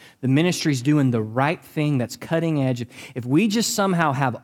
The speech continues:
all the ministry perfect, people are gonna come to know Jesus in droves.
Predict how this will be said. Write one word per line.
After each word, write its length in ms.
all 340
the 100
ministry 720
perfect, 840
people 240
are 80
gonna 160
come 160
to 80
know 100
Jesus 400
in 80
droves. 520